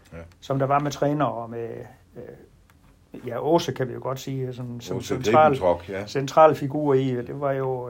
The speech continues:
Speaker 2: vi havde jo et, et fantastisk sammenhold, alle de trænere, der
Speaker 1: Ja.
Speaker 2: var der.
Speaker 1: Ja.
Speaker 2: Så, så det, men det var jo også gået fløjten på det tidspunkt, fordi at H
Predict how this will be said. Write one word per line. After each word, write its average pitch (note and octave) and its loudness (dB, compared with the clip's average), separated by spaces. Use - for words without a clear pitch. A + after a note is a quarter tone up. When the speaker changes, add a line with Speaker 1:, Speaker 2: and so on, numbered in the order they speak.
Speaker 2:
vi B2+ -10
havde D3+ -2
jo C#3+ -2
et, A#2+ -10
et C3 -14
fantastisk C#3+ -4
sammenhold, B2 -8
alle B2 -8
de A#2 -12
trænere, B2 -10
der A2+ -12
Speaker 1:
Ja. A#2 -8
Speaker 2:
var A2+ -8
der. A2+ -12
Speaker 1:
Ja. F2 -14
Speaker 2:
Så, C3+ -6
så - -10
det, C3 -10
men C3+ -4
det E3+ 6
var D#3+ 8
jo D3+ 10
også F3 8
gået C#3+ 6
fløjten C#3 6
på C3 -2
det C3+ -4
tidspunkt, B2+ -6
fordi D3 -4
at C3+ -2
H - -14